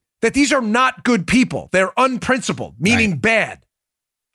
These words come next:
Speaker 1: This guy's got a floundering campaign. I-, he's a total joke of a candidate. He has no principles. And I'm proud to say when I ran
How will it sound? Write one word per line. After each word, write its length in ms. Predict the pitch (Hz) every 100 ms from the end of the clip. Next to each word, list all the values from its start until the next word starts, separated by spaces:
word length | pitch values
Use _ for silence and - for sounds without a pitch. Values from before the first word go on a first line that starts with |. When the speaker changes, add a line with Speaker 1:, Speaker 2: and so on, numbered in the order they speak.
| _ _ _ _ _ _ _ _ _ _ _ _ -
Speaker 1:
This 180 | 247 -
guy's 240 | 262 240
got 140 | 226 185
a 40 |
floundering 540 | - 214 254 247 240
campaign. 580 | 185 208 170 180 175 175 180
I-, 60 |
he's 240 | 175 175 170
a 60 | 156
total 340 | 220 233 226
joke 320 | 143 185 180
of 100 | 165
a 60 | 160
candidate. 560 | 160 151 139 131 131 - _ -
He 80 | 175
has 160 | 143
no 180 | 185 208
principles. 520 | - 180 - 143 156
And 80 | 147
I'm 80 | 139
proud 260 | 208 226
to 60 | 214
say 180 | - 202
when 140 | 185
I 140 | 208 214
ran 420 | 170 151 147